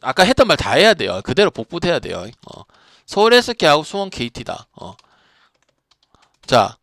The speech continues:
서울 에스케이는 긍정적인 이야기밖에 할 수 없죠. 실제로 결과도 나오고 스크 역배도 보고 우리 정관장 때 역배도 보고 뭐 이스턴 프레-, 피-, 프렌도 하고,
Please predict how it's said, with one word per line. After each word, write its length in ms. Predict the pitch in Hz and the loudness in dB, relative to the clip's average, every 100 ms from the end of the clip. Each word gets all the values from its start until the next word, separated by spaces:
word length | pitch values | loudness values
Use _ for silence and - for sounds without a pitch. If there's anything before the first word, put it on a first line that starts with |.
| _ | _
서울 360 | - 220 277 269 | -10 -6 -2 -2
에스케이는 1000 | 202 226 233 214 156 151 151 120 82 62 _ _ _ _ _ _ _ - | -4 -4 -2 0 0 0 2 0 -2 -14 _ _ _ _ _ _ _ -10
긍정적인 520 | 208 277 262 226 170 | -4 -2 -2 -2 -2
이야기밖에 440 | 120 139 175 180 151 | 0 0 0 -2 -6
할 100 | 180 | -6
수 100 | - | -12
없죠. 240 | - 131 | -12 -8
실제로 340 | - 185 180 | -6 -4 -6
결과도 380 | 143 135 170 160 | -2 -2 0 -2
나오고 220 | 120 127 | -2 -4
스크 260 | 127 - 113 | -6 -10 -6
역배도 340 | 131 185 170 | -6 -6 -8
보고 220 | 147 143 110 | -8 -12 -12
우리 100 | 113 | -14
정관장 420 | 104 113 139 147 | -12 -10 -10 -10
때 100 | 101 | -10
역배도 320 | 113 143 127 | -8 -8 -8
보고 360 | - 143 147 120 | -8 -8 -8 -8
뭐 180 | 113 - - - - - | -8 -8 -16 -20 -20 -8
이스턴 400 | 190 - 156 135 | -8 -4 -4 -4
프레-, 240 | - 170 - - | -6 -12 -14 -14
피-, 160 | 185 - | -12 -10
프렌도 480 | - 190 180 143 131 | -6 -4 -4 -6 -6
하고, 420 | 165 160 139 131 | -4 -4 -4 -6